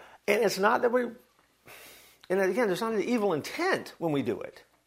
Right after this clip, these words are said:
but it's how Satan distracts us. There's a shiny object out there. You know, anything to take your attention away.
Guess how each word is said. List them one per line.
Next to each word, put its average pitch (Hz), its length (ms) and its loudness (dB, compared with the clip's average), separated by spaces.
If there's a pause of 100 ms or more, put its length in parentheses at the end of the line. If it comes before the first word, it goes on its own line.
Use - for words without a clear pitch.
(760)
but 165 100 0
it's 156 100 -2
how 160 140 2
Satan 170 320 2
distracts 156 560 0
us. - 200 -6
There's 139 140 -4
a 165 40 -10
shiny 151 300 -2
object 233 300 0
out - 180 -6
there. - 120 -16 (160)
You - 80 -12
know, - 120 -12
anything 247 300 0
to 151 60 -8
take 196 200 2
your 180 100 2
attention 156 320 -4
away. 110 220 -2